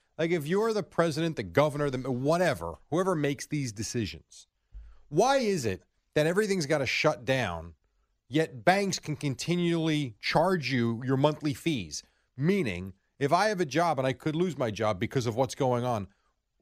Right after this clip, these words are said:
why can't they pause too? Like, why do me and Eddie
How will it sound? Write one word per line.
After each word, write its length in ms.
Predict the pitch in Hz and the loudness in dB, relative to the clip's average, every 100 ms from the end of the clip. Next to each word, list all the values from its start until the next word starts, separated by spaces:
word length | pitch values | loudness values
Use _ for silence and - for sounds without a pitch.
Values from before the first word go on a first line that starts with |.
| _ | _
why 320 | 131 165 254 | -2 0 0
can't 320 | 254 226 220 | 0 -2 0
they 160 | 165 196 | 2 0
pause 420 | - 165 156 135 | 0 -2 0 0
too? 140 | - 180 | 0 2
Like, 160 | 156 | 2
why 420 | 135 143 185 240 | 2 0 2 2
do 220 | 233 196 143 | 0 -2 -2
me 280 | 143 185 | 0 2
and 100 | 190 | 2
Eddie 400 | 143 113 95 101 | 2 2 0 -4